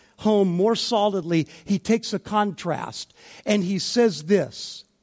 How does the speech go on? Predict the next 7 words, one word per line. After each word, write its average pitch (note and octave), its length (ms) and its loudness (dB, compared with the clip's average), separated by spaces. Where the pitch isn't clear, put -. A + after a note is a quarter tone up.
"Salvation F3 1160 -2
is G3+ 280 2
by A3+ 600 2
grace, F#3 1000 0
and G#3 300 2
that C#4 320 2
means A3 680 2